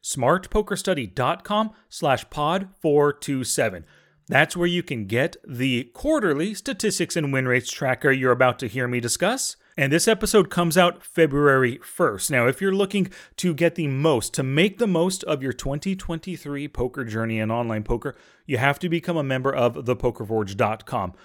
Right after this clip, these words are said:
From right now, February first through February fifth of twenty twenty-three,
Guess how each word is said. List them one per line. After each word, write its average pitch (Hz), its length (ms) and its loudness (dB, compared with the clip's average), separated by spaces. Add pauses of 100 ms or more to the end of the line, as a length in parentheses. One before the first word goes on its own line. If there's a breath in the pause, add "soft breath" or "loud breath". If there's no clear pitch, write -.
(220 soft breath)
From 117 260 -6
right 139 240 0
now, 175 480 -4
February 113 300 2
first 123 400 -4
through 123 160 -2
February 110 460 0
fifth - 560 -4
of 135 260 4 (140)
twenty 143 340 -6
twenty-three, 151 680 -6